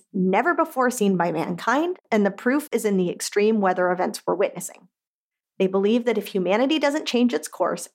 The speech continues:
and fast, the planet will become uninhabitable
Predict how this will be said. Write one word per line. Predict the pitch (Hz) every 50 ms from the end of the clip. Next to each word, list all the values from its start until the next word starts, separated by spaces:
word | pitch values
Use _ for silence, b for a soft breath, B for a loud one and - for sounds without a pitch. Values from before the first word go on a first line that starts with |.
| _
and | 202 190 180 185 196 196 - _
fast, | - - - - 208 180 - - - - - - _ _ _ -
the | 202 220
planet | 226 - 226 220 220 240 285
will | 302 339
become | 330 349 - - 233 220 220 214 - - _ -
uninhabitable | 214 220 262 311 294 247 208 185 180 190 185 180 185 185 180 190 185 185 -